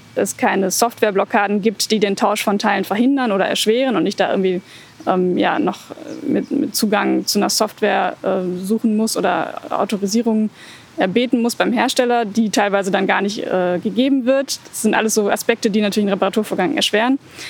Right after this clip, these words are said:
Gleichzeitig haben wir aber auch hohe Ersatzteilkosten. Das ist ein Thema, das ganz dringend angegangen werden muss, wenn, weil wir sehen, dass die Ersatzteilkosten häufig unangemessen hoch sind im Verhältnis eben zum Neupreis des Produktes und dann natürlich dazu führen, dass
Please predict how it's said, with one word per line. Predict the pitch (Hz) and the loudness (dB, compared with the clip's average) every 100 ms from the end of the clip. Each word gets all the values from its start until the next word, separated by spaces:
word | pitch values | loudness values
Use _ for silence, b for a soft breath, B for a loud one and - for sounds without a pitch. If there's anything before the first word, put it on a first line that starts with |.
| B - | B 0
Gleichzeitig | 226 233 233 220 214 214 - - | 0 2 0 2 0 -2 -6 -4
haben | 214 208 | 0 2
wir | 185 | 2
aber | 190 - 185 | 2 2 0
auch | 185 - 196 | -2 -4 0
hohe | 196 | 2
Ersatzteilkosten. | 208 214 - 294 247 - 240 - 226 214 | 2 0 0 0 2 0 0 0 0 2
Das | 202 208 | 0 0
ist | 190 | 0
ein | 185 190 190 - B B B - | 0 2 0 -2 B B B -2
Thema, | 240 220 196 | 0 2 2
das | 190 - | 0 0
ganz | 214 - | 0 0
dringend | 233 - | 0 2
angegangen | 214 208 202 202 | 0 2 2 2
werden | 202 190 196 | 2 2 2
muss, | 208 - - | 0 -2 -2
wenn, | 196 190 196 | 0 0 2
weil | 190 | 0
wir | 190 | 2
sehen, | 202 196 | 0 0
dass | 190 - | 0 -2
die | 190 175 - | -2 0 -2
Ersatzteilkosten | - 190 190 220 214 208 - 214 | -2 -2 0 -2 0 -2 0 0
häufig | 208 - | 0 0
unangemessen | 247 240 214 208 - 220 | 0 2 0 0 0 0
hoch | 247 | 0
sind | - 226 214 | 0 0 0
im | 196 | 0
Verhältnis | 214 214 202 190 | 0 0 0 0
eben | 180 | 0
zum | 196 | 0
Neupreis | 214 226 214 214 | 0 0 -2 -2
des | 208 | -2
Produktes | 208 190 - 196 - - B B B - | 0 -2 0 -2 -4 -8 B B B -2
und | 247 | 0
dann | 214 | 2
natürlich | 196 - 254 233 | 0 0 0 0
dazu | 208 208 | -2 -2
führen, | - 220 196 185 185 | -2 0 2 0 0
dass | 208 220 - | -2 -2 -4